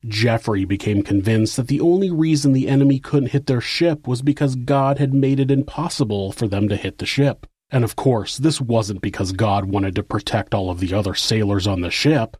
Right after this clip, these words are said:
No, fuck those other guys. God was specifically protecting Jeffrey.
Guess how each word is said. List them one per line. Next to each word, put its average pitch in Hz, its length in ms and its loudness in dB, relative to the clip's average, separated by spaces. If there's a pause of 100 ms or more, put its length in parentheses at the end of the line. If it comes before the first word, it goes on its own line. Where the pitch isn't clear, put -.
(360)
No, 196 280 2
fuck 214 280 -4
those 117 220 0
other 92 220 0
guys. 87 560 -2 (120)
God 208 180 0
was 208 160 0
specifically 208 720 -2
protecting 113 560 0
Jeffrey. 120 580 -2